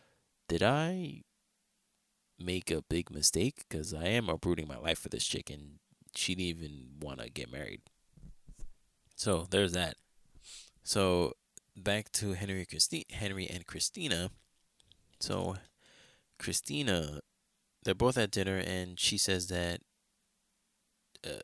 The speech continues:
Christina says she admits that she's a fucking bull and tries to get on the nerves of her suitors because she's used to having someone put her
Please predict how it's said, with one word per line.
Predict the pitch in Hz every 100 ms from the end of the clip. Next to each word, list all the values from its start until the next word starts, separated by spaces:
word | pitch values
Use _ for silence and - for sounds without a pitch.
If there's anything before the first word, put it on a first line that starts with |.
| -
Christina | 104 - 120 107
says | 98 85 85 - - -
she | - - 101
admits | 90 92 -
that | 85
she's | 92
a | 87
fucking | - 90 82 78
bull | 82 78 - - - - -
and | - 90
tries | 95 92 -
to | 87
get | 85 82 - _ _ _ _ _ _
on | 87 87
the | 87
nerves | 98 104 92
of | - 90
her | 82
suitors | - 160 101 85 87 -
because | 92 - 87 82 -
she's | - - 95 85 85
used | 95 -
to | -
having | 87 92 90 85
someone | - 85 85 82 85 - - - - _ _ - -
put | 127 113
her | - 87